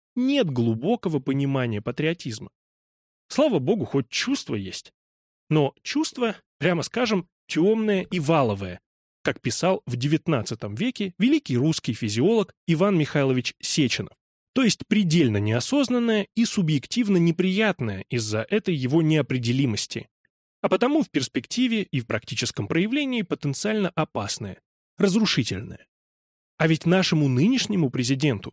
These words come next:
когда он обрёл этот статус, было всего сорок четыре года. То есть теоретически через двенадцать-восемнадцать лет президентом нашей страны станет человек, который родился уже в эпоху перестройки.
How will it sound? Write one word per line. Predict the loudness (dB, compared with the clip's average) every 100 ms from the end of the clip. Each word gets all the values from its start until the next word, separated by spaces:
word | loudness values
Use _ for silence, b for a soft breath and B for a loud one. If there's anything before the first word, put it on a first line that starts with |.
| _
когда | -4 0 2
он | 2 2
обрёл | 2 2 2 2
этот | 0 -2 -6
статус, | -2 -2 -4 -12 -16 _ _ _
было | 2 2
всего | 0 -2 0 0 -2
сорок | 0 0 0
четыре | -4 -8 -6 -6
года. | -4 -6 -6 -12 _ _ _ _ _ _ _
То | 2
есть | 2 0 -2
теоретически | 2 2 2 -2 -2 -2 -6 -10 -18 _ _
через | -2 0 0
двенадцать-восемнадцать | 0 2 2 2 -2 -8 -6 -4 -2 0 -2 -4 -6
лет | -4 -4 -6
президентом | -6 -4 -2 -4 -4 -4
нашей | -2 -2 -4
страны | -6 -6 -4 -6
станет | -6 -6 -4 -4
человек, | -2 -2 0 -2 -6 B B
который | -2 0 2 2
родился | 2 2 0 -2 -8 -2
уже | 0 2 0 0 0
в | 0
эпоху | 0 0 -2 -6
перестройки. | -10 -10 -10 -10 -12 -14 -20